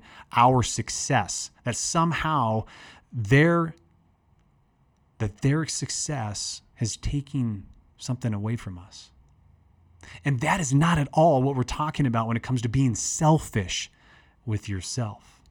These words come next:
So you have to get the, you have to get that name right. You have to get that word right before you're able to play offense in your life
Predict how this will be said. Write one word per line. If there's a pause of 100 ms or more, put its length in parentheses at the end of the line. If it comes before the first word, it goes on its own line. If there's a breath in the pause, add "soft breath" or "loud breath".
(2250)
So
you
have
to
get
the, (140)
you
have
to
get
that
name
right.
You
have
to
get
that
word
right (240 soft breath)
before
you're
able
to (960 soft breath)
play
offense
in
your
life